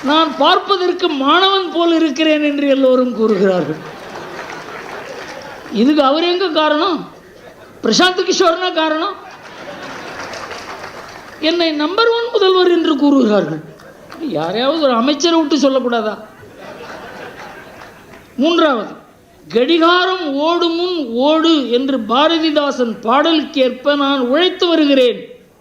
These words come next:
வேற யாராவது சொல்லக்கூடாதா இதை? இவ்வளோ உழைக்கிறார் நரேந்திர மோடி, இருபத்தி நாலு மணி நேரம் வேலை பண்றார். யாராவது சொல்றாங்களே தவிர, நான் அவரை பார்த்துருக்கேன். நான் பார்த்தபோது எப்பவுமே அவருக்கு உடம்பு எப்படி இருக்குன்னு கேட்பேன். நல்லா இருக்கு.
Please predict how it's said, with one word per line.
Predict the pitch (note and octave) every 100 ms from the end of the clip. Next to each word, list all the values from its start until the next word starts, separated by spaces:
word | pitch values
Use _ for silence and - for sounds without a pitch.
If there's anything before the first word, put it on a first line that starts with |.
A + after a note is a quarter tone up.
| _ _ _ _ -
வேற | G#3+ D#3+ G#3+
யாராவது | C#4 D4+ E4+ C4+
சொல்லக்கூடாதா | C4 C4 A3+ A3
இதை? | A3 - - - - - - - - - F3+
இவ்வளோ | C4 C#4
உழைக்கிறார் | C4 C4 C4 B3+
நரேந்திர | G#3+ A#3+ D#4 D#4
மோடி, | C#4+ C#4
இருபத்தி | C#4 C4 C#4+ C#4
நாலு | C4+ B3+
மணி | A#3+
நேரம் | B3+ D#4
வேலை | C4 C4 C4
பண்றார். | A#3 G#3+ G#3 - - - -
யாராவது | D3+ E3+ B3+ D#4 F#4 G4 F#4+
சொல்றாங்களே | C4+ C#4+ C#4 C4+ B3
தவிர, | A#3 A#3 A#3+ G#3 E3 - - - _ - -
நான் | A#3+ A3+
அவரை | A3
பார்த்துருக்கேன். | C#4 G4 D4 F#3
நான் | D3 C3+ - - _ _ _ _ _ _ _ _ _ _ _ _ _ -
பார்த்தபோது | D#4 E4+ F4 E4+
எப்பவுமே | B3 D#4 D#4 D#4
அவருக்கு | A#3+ G3 F3 E3+ -
உடம்பு | G#3+ D#4 E4
எப்படி | A3+ F#3
இருக்குன்னு | F3 F#3
கேட்பேன். | F#3 - - - _ - - - -
நல்லா | - B3+
இருக்கு. | G3+ - -